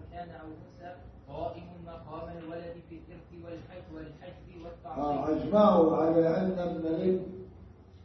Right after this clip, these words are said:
Speaker 2: كيف؟ بالإرث والحج وإيه؟ سواء قلنا إنه ابن ابن حقيقة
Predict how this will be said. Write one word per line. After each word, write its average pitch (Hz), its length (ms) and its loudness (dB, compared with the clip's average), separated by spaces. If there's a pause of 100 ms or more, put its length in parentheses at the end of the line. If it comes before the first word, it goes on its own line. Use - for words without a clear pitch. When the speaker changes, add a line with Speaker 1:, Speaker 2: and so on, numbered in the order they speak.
Speaker 2:
كيف؟ 165 340 0 (1500)
بالإرث 135 580 2 (480)
والحج 196 500 2 (680)
وإيه؟ 165 480 -2 (1500)
سواء 190 460 6
قلنا 214 480 -2 (260)
إنه 170 300 -2
ابن 196 360 -2
ابن 143 360 0 (120)
حقيقة - 680 -4